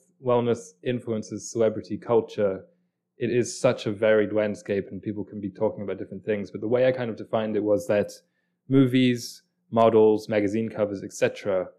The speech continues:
they kind of set the standards.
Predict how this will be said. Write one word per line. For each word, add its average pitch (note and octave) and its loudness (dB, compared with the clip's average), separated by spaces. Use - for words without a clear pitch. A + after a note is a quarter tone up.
they A#2 4
kind G#2+ -6
of F#2+ -8
set - -4
the G2 -12
standards. - -10